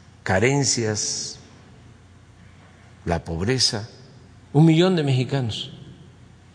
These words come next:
durante la revolución. Y nosotros estamos llevando a cabo esta transformación de manera pacífica, sin violencia.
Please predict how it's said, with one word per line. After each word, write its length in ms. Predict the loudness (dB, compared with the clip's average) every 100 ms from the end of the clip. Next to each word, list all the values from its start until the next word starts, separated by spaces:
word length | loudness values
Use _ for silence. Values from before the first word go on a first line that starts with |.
| -20 -20 -20 -20 -20 -20 -20 -20 -18 -2
durante 340 | 2 2 0
la 120 | -2 -2
revolución. 480 | -2 -4 -6 -8 -10 -16 -20 -20 -20 -20 -20 -20 -20 -20 -20 -20 -20 -20 -20 -20 -20 -20 -20 -14 0
Y 120 | 2
nosotros 500 | 2 0 0 -2 -2
estamos 400 | 0 0 0 -6
llevando 320 | -4 -2 -2
a 80 | -2
cabo 320 | -2 -2 -4
esta 180 | -4 -4
transformación 800 | -4 -4 -6 -6 -4 -2 -4 -8 -18 -20 -20 -20 -20 -20 -20 -20 -20 -8
de 160 | -4
manera 400 | -2 0 0 0
pacífica, 680 | -4 -4 -4 -6 -10 -12 -20 -20 -20 -20 -20 -20 -20 -20 -20 -20 -20 -20 -20 -20 -16
sin 180 | -6 -2
violencia. 600 | 0 0 0 -2 -6 -12